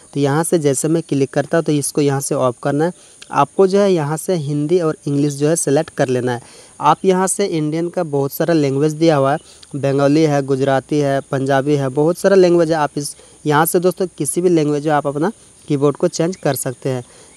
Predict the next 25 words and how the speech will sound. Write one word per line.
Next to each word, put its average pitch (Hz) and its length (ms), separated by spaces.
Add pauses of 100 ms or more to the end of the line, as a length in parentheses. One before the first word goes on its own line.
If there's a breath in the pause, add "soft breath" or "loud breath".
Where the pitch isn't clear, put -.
इसके 147 280
बाद 196 180
फ्रेंड्स 208 320
आपको 151 240
पूरा 165 300
बैक 135 300
आना 160 220
है 202 60 (800 soft breath)
और 147 160
जैसे 156 340
आप 185 140
WhatsApp 143 420
को 160 140
ओपन 147 240
करते 143 320
हो 180 100
तो 175 120
यहाँ 147 320
पर 160 120
देखिए 143 320
मेरा 151 260
मोबाइल 139 400
फ़ोन 147 180
में 139 120
अभी 151 220